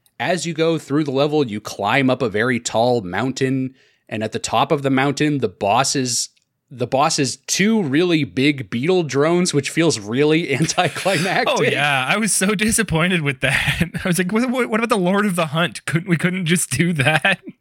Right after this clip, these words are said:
Speaker 2: Like,
Speaker 1: What about any, yeah, named character from
Speaker 2: <laughs>
Speaker 1: the show? But no, it's just the same beetles, but really, really big.
Speaker 2: Yep, yep. Uh, in this episode, or not episode, in this level too, I think they introduced the, the lion bounty hunter.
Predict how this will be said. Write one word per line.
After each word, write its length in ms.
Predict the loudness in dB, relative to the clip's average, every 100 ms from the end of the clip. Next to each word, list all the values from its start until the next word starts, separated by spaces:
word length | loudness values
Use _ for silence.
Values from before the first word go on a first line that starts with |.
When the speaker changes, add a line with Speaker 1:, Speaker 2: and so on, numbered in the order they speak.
| -8
Speaker 2:
Like, 220 | -8 -8 -8
Speaker 1:
What 80 | 0
about 220 | 0 0
any, 400 | -2 2 2 2
yeah, 220 | 2 0 -2
named 600 | -2 2 2 2 0 -4
character 520 | -2 0 -2 -4 -2
from 640 | -2 -2 -4 0 0 0
Speaker 2:
<laughs> 420 | -2 -2 -4 -4 -2 -2
Speaker 1:
the 60 |
show? 400 | 0 0 0 0
But 120 | -2
no, 160 | -2 -2
it's 120 | -2
just 300 | 0 -2 -2 -10 _ _ _
the 260 | -4 -2
same 460 | 2 2 2 2 2
beetles, 480 | 2 2 2 -2 -8 -10
but 240 | -2 -2 -2
really, 460 | -4 2 4 2
really 360 | 2 0 2 0
big. 560 | -2 -2 -4 -4 -2
Speaker 2:
Yep, 260 | 0 0 -6 _ -4
yep. 280 | -2 -2 -6 _
Uh, 300 | 0 2 0 0
in 120 | 0
this 160 | 0
episode, 400 | 0 -2 0 0
or 100 | 0
not 160 | 0 0
episode, 380 | 0 0 2 2
in 80 | 0
this 160 | 0
level 300 | 0 0 -2
too, 240 | -2 0 0
I 60 |
think 120 | 0 0
they 120 | 0
introduced 540 | 0 0 2 2 0
the, 400 | 2 2 2 2
the 200 | 0 0
lion 640 | 0 0 2 2 0 -2 0
bounty 380 | 2 2 0
hunter. 440 | 0 0 0 -2